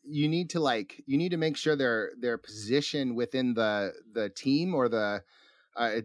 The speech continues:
the role of the job is, is best utilized, right? So if you know that there's somebody that's gonna blow through simple stuff and do a, a decent enough job, make sure that they're grabbing, that they're, that they're pointed in the right direction. You know what I mean?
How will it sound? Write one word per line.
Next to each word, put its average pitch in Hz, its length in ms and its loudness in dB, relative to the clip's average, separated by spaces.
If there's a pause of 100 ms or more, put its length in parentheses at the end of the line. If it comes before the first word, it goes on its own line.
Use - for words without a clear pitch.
(120)
the 139 140 2
role 135 500 2
of 139 100 -6
the 131 80 -6
job 120 460 -6
is, 120 420 -2
is 113 380 -2
best 127 400 -2
utilized, 98 720 -2
right? 104 360 -4 (200)
So 123 560 0 (300)
if 127 180 -8
you 214 120 2
know 190 200 4
that 156 160 0
there's 131 200 -4
somebody 131 240 0
that's 113 180 -4
gonna 117 200 -2
blow 120 320 0
through 123 220 0
simple 139 400 -2
stuff 123 400 -2
and 107 140 -8
do 113 300 -4 (120)
a, 110 40 -8
a 110 40 -4
decent 123 580 -4 (100)
enough 117 360 2
job, 113 440 -2
make 147 320 2
sure 220 160 2
that 208 160 -2
they're 180 140 2
grabbing, 127 640 2
that 120 140 0
they're, 120 300 2 (120)
that 113 100 -4
they're 120 120 0
pointed 143 420 2
in 123 80 2
the 113 100 0
right 110 240 0
direction. 98 580 -4 (220)
You 117 140 -2
know 117 140 4
what 113 120 2
I 110 80 0
mean? 107 340 -4